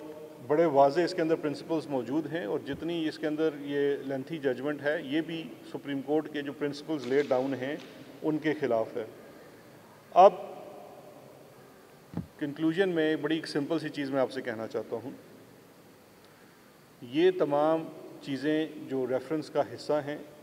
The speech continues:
इसका आज तक एक तो चीज़ है जो court of law में होनी है, Honorable Lahore हाई Court का एक decision आया, उसके ऊपर appeal होगी, इंशाल्लाह वो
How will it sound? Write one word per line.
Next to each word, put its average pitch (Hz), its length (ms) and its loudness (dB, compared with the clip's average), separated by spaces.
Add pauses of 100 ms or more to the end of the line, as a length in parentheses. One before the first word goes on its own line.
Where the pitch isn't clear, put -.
(380)
इसका 160 320 2
आज 156 540 6
तक - 220 2 (640)
एक 165 180 0
तो 175 80 -2
चीज़ 165 260 -6
है 170 100 0
जो 165 120 -2
court 151 240 0
of 143 160 -2
law 123 160 6
में 143 100 -2
होनी 131 280 -2
है, 127 180 0 (400)
Honorable 135 360 2
Lahore 127 240 4
हाई 127 120 6
Court 131 280 -2
का 135 120 4
एक 123 100 0 (120)
decision 127 420 -4
आया, 123 220 4 (160)
उसके 127 220 -6
ऊपर 123 300 2
appeal 131 300 -2
होगी, 123 400 -4 (520)
इंशाल्लाह 127 500 4
वो 120 460 2